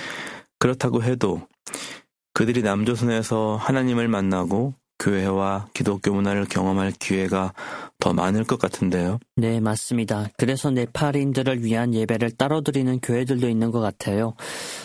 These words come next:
Speaker 2: 음, 낯선 타국에 와서 일하고 돈 버느라 고생하는 네팔 사람들이 남조선에서 지내는 동안 서로 모일 수 있는 장소를 제공해주고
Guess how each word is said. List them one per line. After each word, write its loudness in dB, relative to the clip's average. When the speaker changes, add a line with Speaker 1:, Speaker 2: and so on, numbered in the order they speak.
Speaker 2:
음, 2
낯선 0
타국에 0
와서 0
일하고 2
돈 0
버느라 2
고생하는 0
네팔 0
사람들이 0
남조선에서 0
지내는 0
동안 0
서로 0
모일 2
수 -2
있는 2
장소를 0
제공해주고 0